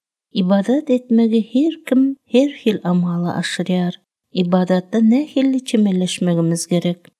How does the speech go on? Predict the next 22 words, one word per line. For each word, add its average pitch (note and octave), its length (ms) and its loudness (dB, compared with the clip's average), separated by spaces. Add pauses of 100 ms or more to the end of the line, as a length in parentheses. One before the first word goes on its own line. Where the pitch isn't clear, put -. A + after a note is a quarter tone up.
(220)
Biz G3 200 0
nämeni B3+ 480 2
sorasak A3 600 -2
we G#3 340 0 (140)
ony G#3 240 4
almagymyza G3 800 0
inansak, G3 720 0 (220)
Hudaý A3+ 480 0
şol A#3 300 0
zady G3 320 0
berýärmi? F#3+ 680 0 (300)
Ýa-da F#3 480 0 (140)
biz C4 200 2
Hudaý B3+ 640 -2
isleýän G#3 600 -2
zady F#3 540 -2 (200)
islemegimiz E3+ 840 -2
gerekmi? F3+ 600 -2 (280)
Bu D4+ 240 2
çolaşyk B3 500 0 (120)
her E4 240 2
bir B3+ 220 0